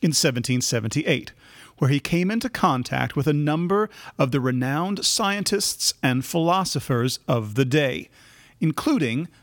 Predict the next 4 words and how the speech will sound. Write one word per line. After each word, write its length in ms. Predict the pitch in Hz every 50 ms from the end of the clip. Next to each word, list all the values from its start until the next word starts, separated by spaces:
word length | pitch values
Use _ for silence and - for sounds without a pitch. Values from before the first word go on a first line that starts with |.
| _ _ _
Benjamin 560 | - 107 101 123 117 113 110 117 110 117 139
Franklin. 520 | 143 - 175 175 180 - - - - - - - _ _ _ _ _ _ _ _ _ _ _ _ _ _ _ _ - - - - - - _ _ _ _ _ _ _ _ -
In 120 | 196 240
addition, 540 | 247 180 143 - 262 - - - - - 214